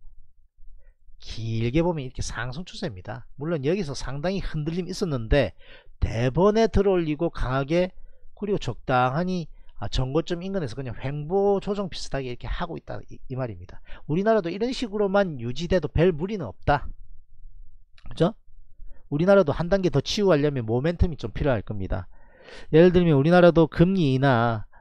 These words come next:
미, 미국 따라서 또, 어, 한국은행에서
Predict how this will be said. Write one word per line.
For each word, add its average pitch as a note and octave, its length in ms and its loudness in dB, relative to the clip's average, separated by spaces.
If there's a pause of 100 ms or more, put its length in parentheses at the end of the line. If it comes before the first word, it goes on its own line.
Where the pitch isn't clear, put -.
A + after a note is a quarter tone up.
미, E3+ 280 -2 (360)
미국 E3 340 2
따라서 B2 640 6
또, B2 320 2
어, G2+ 440 -8 (800)
한국은행에서 C#3+ 1000 0